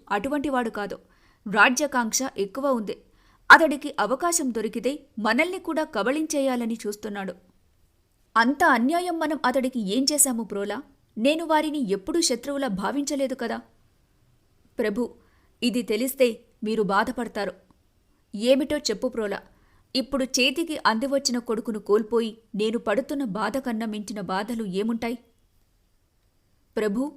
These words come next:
అదే, కొన్ని నెలల క్రితం జల్లిపల్లి యుద్ధంలో జరిగిన సింగమనాయకుడి హత్య మీ ప్రమేయంతోనే జరిగిందని అనపోత నాయకుడు, మీ ప్రమేయంతోనే జరిగిందని అనపోత నాయకుడు ప్రచారం చేస్తున్నాడు" అని ప్రోలయ చెప్పగానే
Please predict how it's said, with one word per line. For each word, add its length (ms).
అదే, 300
కొన్ని 220
నెలల 320
క్రితం 440
జల్లిపల్లి 540
యుద్ధంలో 460
జరిగిన 380
సింగమనాయకుడి 800
హత్య 400
మీ 140
ప్రమేయంతోనే 680
జరిగిందని 640
అనపోత 400
నాయకుడు, 440
మీ 200
ప్రమేయంతోనే 760
జరిగిందని 680
అనపోత 380
నాయకుడు 380
ప్రచారం 540
చేస్తున్నాడు" 460
అని 180
ప్రోలయ 440
చెప్పగానే 580